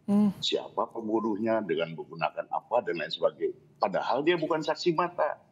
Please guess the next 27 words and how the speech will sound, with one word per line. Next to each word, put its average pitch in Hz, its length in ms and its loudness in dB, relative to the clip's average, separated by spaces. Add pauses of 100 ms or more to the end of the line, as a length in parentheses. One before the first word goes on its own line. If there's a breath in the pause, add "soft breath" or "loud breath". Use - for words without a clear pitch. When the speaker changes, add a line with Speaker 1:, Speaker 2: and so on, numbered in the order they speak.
Speaker 1:
Oke. - 240 -2
Speaker 2:
Ini 170 160 4
kan 175 160 0
buat 139 240 0
kita - 480 -2 (100)
jadi, 123 640 0
eh, 110 320 2
apa - 160 -4
namanya, 117 560 -2 (560)
eh, 104 160 4
meragukan 123 720 0
gitu. - 320 -8 (320 soft breath)
Speaker 1:
Dan 208 160 4
di 208 80 -2
saat 240 400 4
Speaker 2:
Nah, - 100 -4
Speaker 1:
penangkapan 220 380 4
Speaker 2:
kemudian 247 100 2
Speaker 1:
pun 302 100 2 (120)
ada 240 140 2 (260)
kekerasan, 233 640 0
ada 208 320 2
intimidasi 226 560 2
terhadap 196 320 -2
terpidana 196 480 0
ini. 185 240 0 (960)
Speaker 2:
Betul, - 560 -2